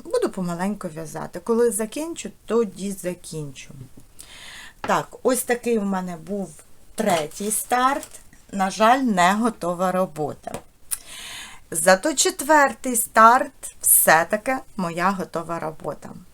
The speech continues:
Це мої, е, гольфи, які я в'язала з пряжі, яку давно-давно хотіла спробувати на кобоху. Сімдесят п'ять відсотків шерсті, двадцять п'ять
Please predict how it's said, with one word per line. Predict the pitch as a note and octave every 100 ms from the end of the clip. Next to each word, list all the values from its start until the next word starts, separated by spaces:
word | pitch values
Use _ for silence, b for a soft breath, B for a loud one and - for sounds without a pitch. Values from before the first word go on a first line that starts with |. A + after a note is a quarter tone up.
| - A#2+ -
Це | - A#3+ C#4
мої, | B3 G3 F#3+ A3 A3+ - -
е, | E3+ E3 D#3+ D#3+ E3
гольфи, | G3+ A3 F#3+ F#3 - A3 C4 - - - - - - - - - - - - - -
які | D#3+ F#3+ A3
я | A#3 A3+
в'язала | G#3 - G3 F#3+ D#3+
з | -
пряжі, | - G3 F3+ F3 F3 G#3+ B3 - - B B B B B B
яку | F#3 F#3+ A#3
давно-давно | F#3 A#3 A#3 B3+ A#3+ G3 G3
хотіла | F#3 F3+ F3+ F#3 E3
спробувати | - F3+ F3 E3 F#3 G#3+ A3 A#3+ G#3+
на | G3+ G#3 G3 -
кобоху. | E3+ D3+ C#3+ C#3+ C3 C3 - G3+ A3 A#3+ -
Сімдесят | - - F#3+ G3 G3+ A#3+ A3+ -
п'ять | G#3 G3+ G3
відсотків | F3+ - F3 E3+ - D#3+
шерсті, | - F#3+ F3 - E3
двадцять | E3 G#3 A3 - E3+ -
п'ять | F3 E3+ D3+